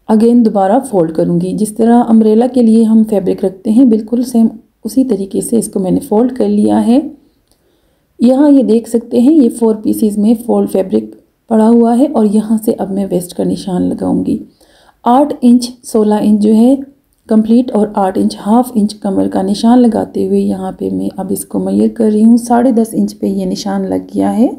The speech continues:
ट्रायंगल के कॉर्नर से। तो same to same उसी method को फॉलो करते हुए दूसरी side पे भी मैंने साढ़े दस इंच का और mid में भी साढ़े दस इंच का निशान लगा के यहाँ पे एक line draw कर दी है।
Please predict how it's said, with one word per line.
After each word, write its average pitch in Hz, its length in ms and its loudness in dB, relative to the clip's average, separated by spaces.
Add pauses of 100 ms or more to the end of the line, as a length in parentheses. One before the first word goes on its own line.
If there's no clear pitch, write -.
(560)
ट्रायंगल 196 480 -2
के 247 200 0
कॉर्नर 180 400 -2
से। - 200 -8 (380)
तो 226 80 0 (100)
same 269 320 2
to 294 120 2
same 269 260 0
उसी 247 220 0
method 214 400 0
को 220 120 -4
फॉलो 196 320 -4
करते 196 340 -4
हुए 214 180 2
दूसरी 202 340 -6
side 190 360 -4
पे 185 100 -2
भी 185 100 -4
मैंने 185 300 -2
साढ़े 214 300 0
दस 226 260 0
इंच 226 140 2
का 254 180 -2
और 220 200 -2
mid 185 220 -6
में 180 160 -2
भी 226 120 0
साढ़े 180 260 -4
दस 180 220 -4
इंच 185 100 -6
का 190 140 -8
निशान 202 400 -2
लगा 185 280 -4
के 196 140 -6
यहाँ 185 360 -4
पे 202 80 -4 (120)
एक 190 160 -8
line 175 260 0
draw 180 200 -2
कर 185 160 -4
दी 180 200 -4
है। - 140 -4